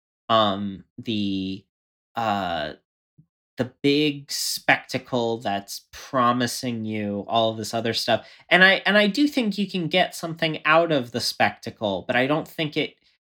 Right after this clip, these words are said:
it can be the end all be all. And of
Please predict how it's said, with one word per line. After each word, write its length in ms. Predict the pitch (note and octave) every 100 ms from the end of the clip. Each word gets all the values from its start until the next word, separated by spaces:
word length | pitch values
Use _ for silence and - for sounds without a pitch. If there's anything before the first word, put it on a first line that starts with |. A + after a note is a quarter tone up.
| _
it 160 | C#3+ -
can 360 | - D3 C#3 C3+
be 260 | C3+ C3
the 200 | B2+ A#2+
end 240 | C3 B2+ B2
all 160 | B2
be 260 | B2+ F3 D3+
all. 260 | A2 G#2 -
And 300 | D3 D#3+ D#3 - _ _ _ _ _ _
of 440 | C#3 C3 A2+ G#2+